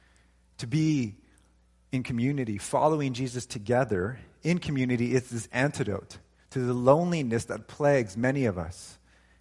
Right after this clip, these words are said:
We need each other, and we need each other if we're gonna be the people that God intended for us to be. There is so much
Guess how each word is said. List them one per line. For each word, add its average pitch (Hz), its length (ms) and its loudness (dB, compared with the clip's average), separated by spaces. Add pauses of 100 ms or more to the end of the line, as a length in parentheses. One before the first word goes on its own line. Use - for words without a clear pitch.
We 139 180 0
need 175 300 0
each 175 260 -2
other, 101 340 2 (400)
and 123 100 -4
we 143 120 0
need 180 320 0
each 190 180 0
other 135 180 4
if 135 120 2
we're 143 80 -2
gonna 151 180 2
be 147 100 2
the 127 100 2
people 156 1000 -4 (400)
that 123 160 -2
God 143 280 6
intended 143 480 -2
for 135 180 -2
us 127 160 0
to 123 120 -8
be. 98 420 -6 (1300)
There 127 160 4
is 135 120 4
so 196 320 4
much 131 400 2